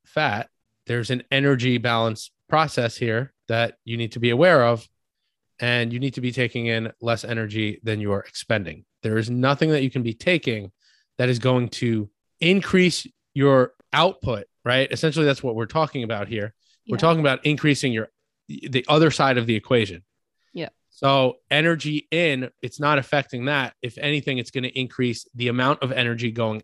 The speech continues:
Speaker 1: out.
Speaker 2: Mm-hmm.
Speaker 1: But there's also kind of a issue here. If you're somebody who's consistently taking in caffeine
Speaker 2: Yes,
Speaker 1: on a,
Speaker 2: speak.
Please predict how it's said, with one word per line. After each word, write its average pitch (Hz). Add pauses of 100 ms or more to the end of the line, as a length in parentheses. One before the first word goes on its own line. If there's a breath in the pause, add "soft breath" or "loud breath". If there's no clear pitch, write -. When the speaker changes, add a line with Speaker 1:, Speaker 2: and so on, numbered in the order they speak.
(100)
Speaker 1:
out. 131 (540)
Speaker 2:
Mm-hmm. 170 (720)
Speaker 1:
But 151 (1120)
there's 143
also 165
kind 151
of 135 (100)
a 123 (500)
issue 165
here. 131
If 131
you're 165
somebody 165
who's 135
consistently 147
taking 139
in 131
caffeine 135 (280)
Speaker 2:
Yes, 190
Speaker 1:
on 139
a, 131
Speaker 2:
speak. -